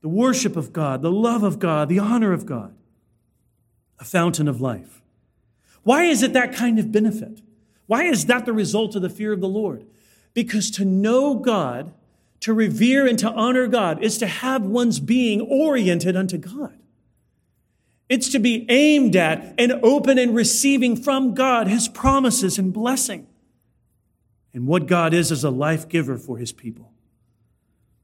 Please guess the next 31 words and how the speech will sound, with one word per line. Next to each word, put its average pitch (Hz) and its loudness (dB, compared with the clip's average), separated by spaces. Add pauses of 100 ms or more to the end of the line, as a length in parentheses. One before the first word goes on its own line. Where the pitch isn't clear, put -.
(420)
The - -20
fear 240 2
of 214 0
the 208 2
Lord 208 2
is 175 0
a 170 -2
fountain 202 0
of 170 -2
life, 185 -2
this 202 -2
spring 226 -2
of 185 -2
water. 208 0
It's 214 -2
a - 2
metaphor 220 2
of 135 -6
flowing, 208 -2
bubbling 220 2
water. 196 0 (760)
The 196 4
opposite 208 0
would 170 2
be 180 4
undesirable, 143 0 (300)
some 220 -2
kind 202 -2
of 139 -6
stagnant 202 0
puddle. 147 -2